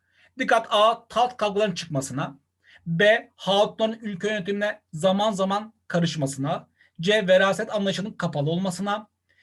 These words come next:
D. Din temelli bölgesel isyanların çıkmasına.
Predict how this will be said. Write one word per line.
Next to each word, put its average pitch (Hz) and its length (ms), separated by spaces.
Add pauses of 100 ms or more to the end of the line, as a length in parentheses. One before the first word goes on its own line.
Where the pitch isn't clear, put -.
(220)
D. 175 480
Din 220 220
temelli 196 580
bölgesel 175 500
isyanların 185 540
çıkmasına. 196 680